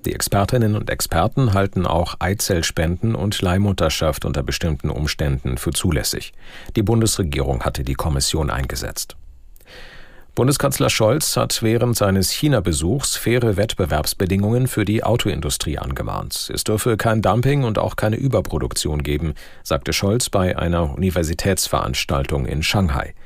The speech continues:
Der Kanzler trat außerdem Ängsten vor einer zunehmenden chinesischen Konkurrenz für die deutschen Autobauer entgegen. Schon als japanische und koreanische Fahrzeuge nach Deutschland gekommen seien, habe man gesagt, sie würden den Markt erobern.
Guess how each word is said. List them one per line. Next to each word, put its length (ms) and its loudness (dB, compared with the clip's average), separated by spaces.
Der 40 -8
Kanzler 400 2
trat 300 0
außerdem 480 0
Ängsten 640 0
vor 360 -2
einer 260 -2
zunehmenden 760 2
chinesischen 680 0
Konkurrenz 600 0
für 180 0
die 160 0
deutschen 420 2
Autobauer 640 0
entgegen. 480 -4
Schon 260 2
als 300 2
japanische 640 2
und 340 -2
koreanische 680 2
Fahrzeuge 560 -2
nach 180 0
Deutschland 420 0
gekommen 400 2
seien, 360 4
habe 200 0
man 180 2
gesagt, 440 2
sie 160 0
würden 260 2
den 140 2
Markt 260 0
erobern. 500 0